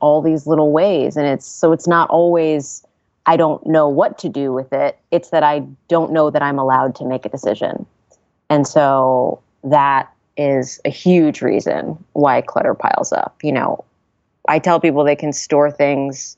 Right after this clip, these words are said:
anywhere they want. Um, I used to store my, my, my party supplies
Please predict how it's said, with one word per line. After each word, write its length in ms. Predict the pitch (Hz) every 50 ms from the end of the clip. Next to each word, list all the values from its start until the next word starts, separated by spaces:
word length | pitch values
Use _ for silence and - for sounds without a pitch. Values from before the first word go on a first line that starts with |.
| _ _ _
anywhere 460 | 160 165 165 160 151 147 143 143 139
they 140 | 135 135 131
want. 420 | 131 143 151 - 143 131 - - - _ _ _ _ _ _ _ _ -
Um, 460 | 143 139 131 127 127 123 127 127 127 - _ _ _ _ _ _ - _ _ _ _ _
I 60 | 143 151
used 140 | 151 147
to 80 | - 156
store 420 | - - 156 156 151 143 139 131 - -
my, 240 | 143 147 139 131 127 - -
my, 300 | - 143 139 135 131 131
my 260 | - - 131 131 127 - _ _ _
party 240 | - 151 147 147 143
supplies 640 | - - 135 - 147 135 135 135 131 131 - -